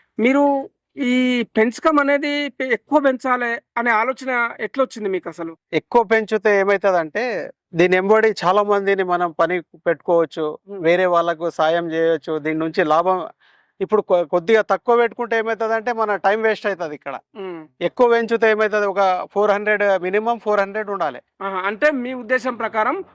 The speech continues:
Speaker 1: మూడు పెంచుకున్నా అదే టైము,
Speaker 2: ఆ.
Speaker 1: ఫోర్ హండ్రెడ్ పెంచుకున్నా అదే టైమ్.
Speaker 2: అదే టైమ్. ఫోర్ హండ్రెడ్ పెట్-, పెంచుకుంటే ఏమవుతుందంటే ఒక ఏడు నెలలకు నాలుగు వందల పిల్లలు వస్తాయి, కొన్ని చనిపోతే కూడా మూడు వందల యాభై అయితే వస్తాయి.
Speaker 1: Hmm.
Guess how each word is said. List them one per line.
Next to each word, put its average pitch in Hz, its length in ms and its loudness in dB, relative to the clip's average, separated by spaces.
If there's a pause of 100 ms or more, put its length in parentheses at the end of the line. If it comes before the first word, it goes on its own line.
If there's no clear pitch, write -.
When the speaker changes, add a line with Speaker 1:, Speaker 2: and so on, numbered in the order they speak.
(220)
Speaker 1:
మూడు 233 220 -2
పెంచుకున్నా 262 460 0
అదే 240 220 0
టైము, 247 500 -4
Speaker 2:
ఆ. 180 340 2
Speaker 1:
ఫోర్ 247 200 0
హండ్రెడ్ 269 300 -4
పెంచుకున్నా 247 420 -4
అదే 262 180 2
టైమ్. 240 180 -4
Speaker 2:
అదే 208 200 2
టైమ్. 156 240 -6
ఫోర్ 185 180 2
హండ్రెడ్ 220 460 0
పెట్-, 208 280 -2
పెంచుకుంటే 202 600 -2
ఏమవుతుందంటే 190 800 0 (440)
ఒక 180 140 0
ఏడు 196 360 4
నెలలకు 202 720 -2 (120)
నాలుగు 185 300 2
వందల 202 240 -2
పిల్లలు 190 340 -4
వస్తాయి, 151 300 -10 (680)
కొన్ని 185 180 2
చనిపోతే 208 560 2
కూడా 208 320 0
మూడు 202 240 0
వందల 208 240 2
యాభై 196 440 2
అయితే 196 200 -2
వస్తాయి. 170 380 -6 (100)
Speaker 1:
Hmm. 208 100 -20